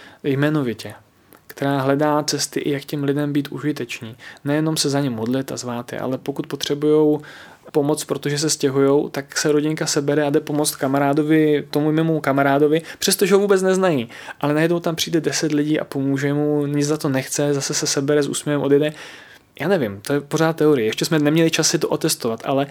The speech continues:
umíš si představit, co to s tím člověkem asi udělá? Já doufám, že jako to, co si představuji, že to s ním doopravdy udělá. Možná se spletu, ale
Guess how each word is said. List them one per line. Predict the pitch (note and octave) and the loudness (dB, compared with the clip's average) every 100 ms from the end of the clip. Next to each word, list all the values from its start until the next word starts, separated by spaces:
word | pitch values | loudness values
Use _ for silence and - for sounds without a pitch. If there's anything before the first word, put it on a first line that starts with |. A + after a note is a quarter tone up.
| - - - | -8 -18 -8
umíš | C3+ D#3 | -4 -2
si | - | -2
představit, | - D#3+ F3+ | -2 0 0
co | F3 | 0
to | D#3+ | -4
s | - | -4
tím | E3+ | -4
člověkem | E3 D#3 F3 | -2 -2 -2
asi | - - | -4 -2
udělá? | A#2+ E3 F3+ F#3+ - _ - | 0 0 0 -4 -12 _ -4
Já | C#3+ | 2
doufám, | F#3+ F#3 C#3+ | 4 4 4
že | |
jako | C#3 D3 | 4 2
to, | C#3+ | 0
co | D3+ D3+ | 0 0
si | - | 0
představuji, | D3+ - C3+ | 0 2 2
že | C3+ | 2
to | C#3 | 0
s | - | 0
ním | C3+ | 2
doopravdy | C3+ C3+ B2+ C#3 | 2 2 0 0
udělá. | F#3+ D#3+ G2+ | 2 2 0
Možná | G#2+ A#2+ A#2 | -6 -6 -6
se | C3+ | -4
spletu, | - C#3 C3 A2 - - - - | -2 -2 -2 -6 -10 -14 -16 -12
ale | B2 B2 B2 B2 B2+ | -6 -4 -2 -2 -4